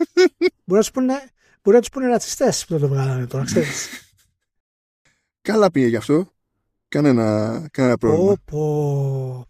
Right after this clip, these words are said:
Speaker 1: Να σου πω, την ομάδα την κλείνει, τους απολύει ή τους, τους καταπίνει, στην ουσία;
Speaker 2: Εντάξει, σου λέει ότι στην ουσία σε πρώτη φάση μένουν, μένουν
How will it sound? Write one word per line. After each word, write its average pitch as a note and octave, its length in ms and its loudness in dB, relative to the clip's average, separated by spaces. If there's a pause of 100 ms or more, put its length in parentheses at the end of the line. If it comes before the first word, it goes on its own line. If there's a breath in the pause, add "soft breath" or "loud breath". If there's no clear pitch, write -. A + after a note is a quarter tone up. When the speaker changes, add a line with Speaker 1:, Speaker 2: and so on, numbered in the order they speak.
(120)
Speaker 1:
Να F#3 160 2
σου - 140 -2
πω, C4+ 200 0
την F3 180 -2
ομάδα F3+ 260 0
την F#3+ 100 -4
κλείνει, G#3 240 0
τους F#3+ 120 -8
απολύει F3 580 -2
ή - 20 -6
τους, - 260 -6 (580)
τους - 100 -6
καταπίνει, D#3+ 600 0 (560)
στην - 200 -10
ουσία; C3+ 320 -10 (260)
Speaker 2:
Εντάξει, D3+ 360 0
σου C3+ 160 -6
λέει D#3 880 0
ότι A#2 1120 0
στην - 160 -2
ουσία B2+ 460 2
σε - 300 -6 (180)
πρώτη B2 220 0
φάση A2+ 540 0
μένουν, A2 520 2 (680)
μένουν B2 400 0